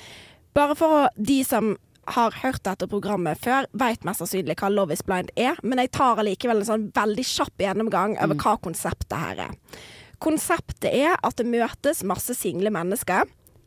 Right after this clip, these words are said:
Speaker 1: Jentene for seg, guttene for seg. De dater i ti dager uten å se hverandre. Er konseptet. På slutten,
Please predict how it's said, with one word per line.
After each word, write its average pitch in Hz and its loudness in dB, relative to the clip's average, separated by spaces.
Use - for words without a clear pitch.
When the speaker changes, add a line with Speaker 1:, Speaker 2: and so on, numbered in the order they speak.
Speaker 1:
Jentene 226 0
for - -8
seg, 269 0
guttene 196 -4
for - -12
seg. - -10
De 302 4
dater 240 2
i 277 4
ti 277 2
dager 180 2
uten 240 0
å 208 2
se - -4
hverandre. - -8
Er 202 4
konseptet. - -6
På 302 0
slutten, - 0